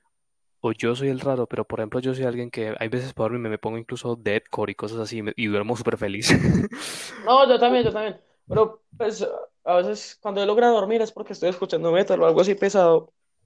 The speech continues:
Speaker 1: Sí.
Speaker 2: Y, pero es como, como es algo que conozco y que me resulta familiar y me resulta cómodo de escuchar, como que, pues, me, me parcho y me duermo a veces.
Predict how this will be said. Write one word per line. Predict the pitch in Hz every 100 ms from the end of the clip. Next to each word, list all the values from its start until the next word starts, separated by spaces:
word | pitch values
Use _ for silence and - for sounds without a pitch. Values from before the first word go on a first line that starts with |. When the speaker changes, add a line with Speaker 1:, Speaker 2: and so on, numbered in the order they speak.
| _ _ _ _ _ _ _ _ _
Speaker 1:
Sí. | - 156 151 139 139
Speaker 2:
Y, | - - _ _ _ _
pero | - 180
es |
como, | 180 180 190 170
como | 170 165
es | 170
algo | 190
que | 185
conozco | - 156 160 147 - 170
y |
que | 170 156 143 135 _ _ _ _
me | 156
resulta | 147 151 135 165
familiar | 151 139 135 143
y | 160
me | 147
resulta | 139 - 151
cómodo | 170 160 156
de | 135
escuchar, | - 139 - 175
como | 135 143
que, | 131
pues, | 127 135
me, | 127 123 - _ _
me | 127
parcho | 139 147 -
y | 151
me | 127
duermo | 139 139 147 156
a |
veces. | 135 -